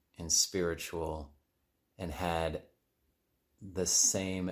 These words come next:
magnitude of intensity. Now, what I found interesting as I'm going through that experience, the night of Spirit Day, right? The, and they call that, they, they call that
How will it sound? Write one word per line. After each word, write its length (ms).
magnitude 1300
of 440
intensity. 1000
Now, 100
what 100
I 80
found 380
interesting 760
as 140
I'm 200
going 280
through 220
that 160
experience, 840
the 120
night 480
of 260
Spirit 420
Day, 220
right? 320
The, 80
and 340
they 80
call 240
that, 340
they, 320
they 140
call 220
that 300